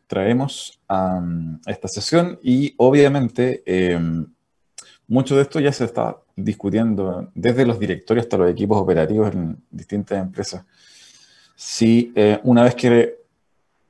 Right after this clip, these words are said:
pase esta endemia, que parece ser más que pandemia, eh, ¿cuánto del teletrabajo, cuánto de la,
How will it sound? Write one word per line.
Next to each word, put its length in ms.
pase 420
esta 380
endemia, 500
que 380
parece 340
ser 280
más 200
que 100
pandemia, 540
eh, 380
¿cuánto 360
del 300
teletrabajo, 560
cuánto 400
de 120
la, 400